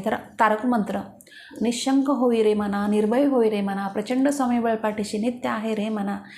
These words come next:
अतर्क्य अवधूत हे स्मरणगामी, अशक्य शक्य करतील स्वामी."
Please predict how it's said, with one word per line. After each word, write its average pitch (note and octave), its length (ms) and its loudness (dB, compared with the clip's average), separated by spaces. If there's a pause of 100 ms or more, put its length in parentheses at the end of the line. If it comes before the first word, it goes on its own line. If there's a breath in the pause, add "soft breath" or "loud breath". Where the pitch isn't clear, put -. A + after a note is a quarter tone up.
(220 loud breath)
अतर्क्य C#4 420 0
अवधूत B3+ 320 2
हे A3+ 240 0
स्मरणगामी, A3 760 0
अशक्य C4+ 460 -2
शक्य G#3+ 360 -4
करतील G#3 440 -4
स्वामी." F#3+ 380 -6